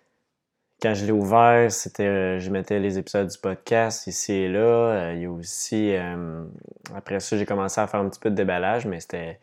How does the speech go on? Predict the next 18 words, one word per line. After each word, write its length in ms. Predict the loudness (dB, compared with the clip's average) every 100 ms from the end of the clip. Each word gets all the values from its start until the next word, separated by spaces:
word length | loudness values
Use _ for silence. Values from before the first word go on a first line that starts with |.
| -20 -20
c'était 180 | -16 -14
très 220 | -12 -6
sporadique. 800 | -6 0 0 0 0 4 4 4 -14 _ _ -10
Et 140 | -6 -6
puis, 680 | -6 -2 0 2 2 2 -2 -16 _ _ -6
euh, 400 | -2 0 0 0
disons, 340 | 0 0 0
environ 640 | 0 -2 0 2 0 -2 -10 _ _ _ _ -2
dans 220 | 0 0
ces 460 | 2 2 4 2 4
eaux-ci, 540 | 2 2 -6 -6 -4
l'année 280 | -2 -2 -2
passée, 460 | -2 -2 -2 -4 -4
j'ai 140 | -4
plus 200 | -6 -8
commencé 400 | -6 -8 -8 -8
à 80 | -8
faire 340 | -2 -2 -2